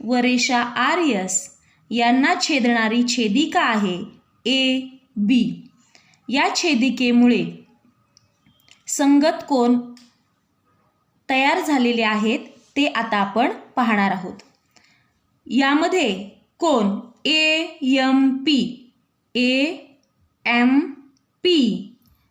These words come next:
ह्याचा संगत कोन आहे एम एन आर. एम एन आर हा आपला पहिला संगत कोन. पहा, ए एम पीचा संगत कोन आहे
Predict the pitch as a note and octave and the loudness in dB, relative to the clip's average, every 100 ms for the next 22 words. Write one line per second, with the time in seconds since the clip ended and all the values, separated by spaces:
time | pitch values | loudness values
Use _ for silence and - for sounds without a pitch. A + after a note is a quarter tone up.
0 | _ - A#3 A#3+ C#4+ F#4+ G4 F#4 D#4 C#4+ | _ -4 -2 -2 -2 -2 0 -2 0 0
1 | C#4 - C4 A#3+ G#3+ G3+ A#3 B3 C#4+ D#4 | -2 -4 0 0 0 -2 0 0 -2 -6
2 | - _ _ - C4 C#4+ D#4 E4 - - | -16 _ _ -4 0 2 2 -4 -8 -2
3 | A#3+ C4 C4+ B3+ - B3+ G#3+ E3 D#3+ - | 0 2 0 -4 -4 -2 -2 -4 -10 -20
4 | _ _ _ _ - C4+ D4 F#4 - - | _ _ _ _ -2 2 2 2 -6 -16
5 | _ A3+ A#3+ B3+ C4 - - A3 F#3 E3+ | _ -2 2 2 2 -4 -8 -4 -4 -6
6 | - _ _ _ C4+ D4 D4 C#4 C4 A#3+ | -14 _ _ _ -2 0 0 -2 0 0
7 | A#3+ B3 - - _ C#4 C4 B3+ D#4+ - | 0 -4 -10 -20 _ -2 2 2 0 0
8 | C#4+ B3+ B3 A#3+ - A#3 A#3+ C#4+ - - | 2 2 0 -2 0 2 2 0 -6 -20
9 | _ A#3 A#3+ B3+ C4 D4 D#4+ E4 D4 C#4+ | _ -2 0 -2 -2 0 2 0 2 4
10 | C#4 C#4 D4+ F4 F#4 G4+ F#4+ F4 D4 C4+ | 4 4 0 2 2 0 0 0 2 2
11 | B3+ - B3+ A#3 G#3+ G#3 A#3+ C4 - - | 0 -2 -2 0 -2 -2 0 -2 -4 -12